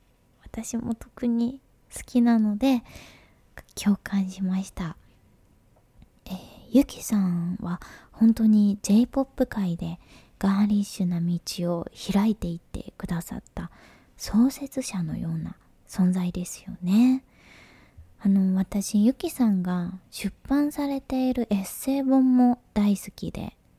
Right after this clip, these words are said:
「ガーリーウェイブ」だったりとか「ガーリーブギー」だったりとか、タイトルにも「ガーリー」とついているエッセイ本をたくさん出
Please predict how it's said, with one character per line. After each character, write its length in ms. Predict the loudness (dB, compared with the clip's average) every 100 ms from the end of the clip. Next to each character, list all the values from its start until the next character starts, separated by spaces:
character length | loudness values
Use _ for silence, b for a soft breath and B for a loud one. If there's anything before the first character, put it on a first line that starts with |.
| _ _ _ _ -4
「ガ 260 | 0 0
ー 20 | 0
リ 220 | 0 0
ー 20 |
ウ 20 |
ェ 60 | -2
イ 140 | -4
ブ」 180 | -8 -14 _ _ _ _ _ _ -10
だ 100 | -8
っ 60 | -8
た 80 | -10
り 120 | -10
と 100 | -16
か 220 | -18 -20 -8
「ガ 220 | 0 2
ー 60 | 2
リ 200 | -2 -4
ー 40 |
ブ 120 | -4
ギ 280 | -6 -6 -12 _ _ _ -8
ー」 20 |
だ 80 | -8
っ 40 |
た 80 | -10
り 100 | -16 -16
と 80 |
か、 220 | -16 -16 -4
タ 140 | 2
イ 120 | 4 2
ト 120 | -4
ル 120 | -4
に 140 | -4
も 120 | -4 -8 b b b b b
「ガ 200 | 2 2
ー 40 | 2
リ 100 | -2
ー」 40 | -6
と 220 | -10 -12 -14 b b -4
つ 120 | 2
い 100 | 2
て 140 | 2 -4
い 200 | -4 -6
る 200 | -10 -12 b b b -6
エ 60 |
ッ 20 |
セ 260 | -6 -4 -4
イ 80 | -2
本 360 | -2 -2 -2 -6
を 80 | -8
た 100 | -14
く 120 | -8 -6
さ 140 | -4
ん 120 | -4
出 140 | -6